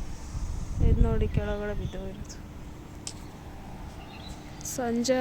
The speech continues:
ಆದ್ರೂ ಇಟ್ಟು ದೇವ್ರಿಗೆ ಇಡ್ಬೇಕು, ಬಿಡಿಸ್ಕೊಂಡು ಹೂವನ. ಇದು ನೋಡಿ, ಎಷ್ಟು ದೊಡ್ಡದಾಗ್ ಬಂದಿದೆ. ಹ್ಮ್.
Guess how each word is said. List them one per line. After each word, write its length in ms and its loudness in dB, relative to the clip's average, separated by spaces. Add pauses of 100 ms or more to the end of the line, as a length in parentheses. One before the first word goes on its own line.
ಆದ್ರೂ 240 4 (200)
ಇಟ್ಟು 420 2 (240)
ದೇವ್ರಿಗೆ 300 4
ಇಡ್ಬೇಕು, 580 -4
ಬಿಡಿಸ್ಕೊಂಡು 600 -4
ಹೂವನ. 280 -6 (4000)
ಇದು 220 2 (160)
ನೋಡಿ, 200 6 (160)
ಎಷ್ಟು 300 2
ದೊಡ್ಡದಾಗ್ 400 4
ಬಂದಿದೆ. 360 2 (4000)
ಹ್ಮ್. 220 6